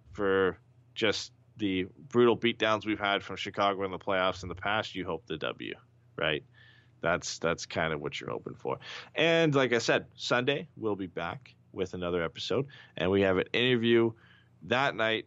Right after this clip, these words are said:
That will release hopefully on Monday with Scott Wheeler from The Athletic. We'll be talking Trevor Zegras and Lucas Dostal at the World Juniors, uh, Jakob Silfverberg and his trade value, some of the Ducks prospects. We'll talk about the twenty twenty draft and if the Ducks can find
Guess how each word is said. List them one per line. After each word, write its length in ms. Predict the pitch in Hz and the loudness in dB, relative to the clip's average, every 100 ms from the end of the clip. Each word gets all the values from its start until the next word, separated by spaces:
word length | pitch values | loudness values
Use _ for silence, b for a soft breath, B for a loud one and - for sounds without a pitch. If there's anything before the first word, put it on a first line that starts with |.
| - | -4
That 200 | 101 80 | -2 -2
will 140 | 101 | -4
release 300 | 104 107 101 | -4 -2 -2
hopefully 340 | 104 98 101 | -4 -4 -4
on 120 | 95 98 | -4 -2
Monday 380 | 104 104 101 | -2 2 2
with 220 | 98 92 - | 2 0 -4
Scott 440 | - 113 101 - | -4 0 2 2
Wheeler 300 | 98 101 101 | 0 2 2
from 220 | 101 95 | 0 -6
The 100 | 90 | -6
Athletic. 640 | 85 82 92 107 123 123 - - | -6 -4 2 4 2 0 -12 -12
We'll 120 | 101 | -8
be 100 | 92 | -6
talking 680 | 92 104 92 - 92 92 92 | -2 2 0 0 -2 0 -2
Trevor 320 | 90 104 92 | -2 2 4
Zegras 720 | 90 98 120 113 117 110 - - | 4 2 0 2 2 2 -2 -8
and 320 | - 92 95 92 | -8 -6 -6 -6
Lucas 280 | 90 - | -8 -6
Dostal 440 | - 107 107 - 101 | 0 4 2 2 -2
at 60 | |
the 80 | 90 | -2
World 260 | 95 92 85 | -2 -2 -2
Juniors, 560 | 123 131 123 120 120 - B B B | 0 2 4 4 2 -2 B B B
uh, 360 | - 92 92 92 | -4 -2 0 2
Jakob 360 | 98 95 82 - | 2 2 -2 -6
Silfverberg 760 | - 147 127 113 117 117 104 | 0 2 2 0 4 4 4
and 80 | 98 | 0
his 200 | 110 107 | -2 -4
trade 380 | - 110 104 90 | -4 0 0 0
value, 360 | 98 98 98 | 2 2 2
some 220 | 95 98 92 | -2 -6 -8
of 60 | |
the 80 | 87 | -8
Ducks 260 | 85 87 - | -4 -4 -4
prospects. 720 | - 101 95 - 98 98 - | 0 2 2 2 2 2 -2
We'll 80 | 85 | -4
talk 240 | 90 87 | -2 -2
about 140 | 90 90 | -4 -8
the 60 | |
twenty 300 | 90 - 90 | -6 -4 -4
twenty 280 | 85 92 87 | -2 -4 -4
draft 460 | 82 90 90 90 - | 0 2 2 0 -2
and 80 | 90 | -6
if 100 | - | -8
the 80 | |
Ducks 320 | 80 87 90 - | -4 -2 -2 -6
can 200 | - 87 | -12 -14
find 580 | - 101 92 95 92 | -4 2 2 2 -2